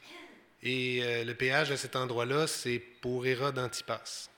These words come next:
C'est une tétrarchie, c'est Hérode le,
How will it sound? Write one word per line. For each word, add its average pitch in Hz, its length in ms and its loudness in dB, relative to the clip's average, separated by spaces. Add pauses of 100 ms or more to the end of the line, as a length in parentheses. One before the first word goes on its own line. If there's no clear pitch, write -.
(720)
C'est - 260 -12
une 104 120 -10
tétrarchie, 117 680 -10 (300)
c'est - 180 -10
Hérode 110 420 -8
le, 101 240 -10